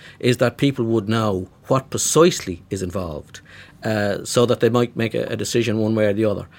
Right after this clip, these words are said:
And, and, and obviously our members uh, would hope that to, to, to, to get some improvement in the money at, at, at the, at the,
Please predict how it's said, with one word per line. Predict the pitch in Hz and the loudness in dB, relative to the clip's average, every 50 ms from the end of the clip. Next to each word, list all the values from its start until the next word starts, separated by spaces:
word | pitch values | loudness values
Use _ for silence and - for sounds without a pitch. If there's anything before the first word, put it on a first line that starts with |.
| - - - - - | -20 -20 -20 -20 -4
And, | - 139 139 135 135 131 - - - - | 0 2 2 4 2 2 0 -4 -4 -2
and, | 135 135 131 127 123 - - - | 0 2 2 0 0 -4 -4 -4
and | - 151 151 143 131 123 110 - - - - - - | -2 0 2 2 2 2 0 -2 -8 -16 -8 0 2
obviously | 165 185 208 190 135 - - 92 90 90 - - - - - | 4 4 4 2 2 0 -4 -6 -6 -6 -8 -12 -20 -8 -2
our | 113 117 120 110 | 0 2 2 4
members | 104 104 104 104 98 92 92 87 - - - - - - - - - | 2 2 0 0 0 -2 -4 -6 -6 -10 -16 -18 -20 -20 -20 -8 -4
uh, | 101 98 101 | -2 -2 -2
would | 101 107 107 90 | -2 -2 0 2
hope | 110 110 104 92 - - - - - | 2 2 2 0 -4 -12 -20 -18 -14
that | - 113 107 - | -12 -12 -12 -8
to, | - - - | -8 -8 -8
to, | - - - 113 101 - - - | -8 -4 -4 -4 -4 -4 -8 -8
to, | - 107 - | -8 -8 -6
to | - - - | -6 -8 -4
get | 95 110 110 107 | -2 -2 -2 -2
some | - - 113 101 | 0 -2 -2 0
improvement | 107 95 92 - 110 104 98 101 95 92 | -2 -4 -2 -2 -2 -2 -2 -4 -6 -6
in | 101 98 | -4 -4
the | 95 98 | -2 -2
money | 101 104 101 92 90 87 - - - - - - - | -2 -2 -2 -4 -6 -8 -12 -18 -20 -20 -12 -6 -4
at, | 120 113 - - - | -4 -4 -4 -2 -2
at, | 117 117 - - | -2 -2 -2 -4
at | - - 117 - | -4 -4 -2 0
the, | - 113 117 - - | 0 -2 -2 0 -2
at | 117 113 | -4 -4
the, | - 107 | -4 -6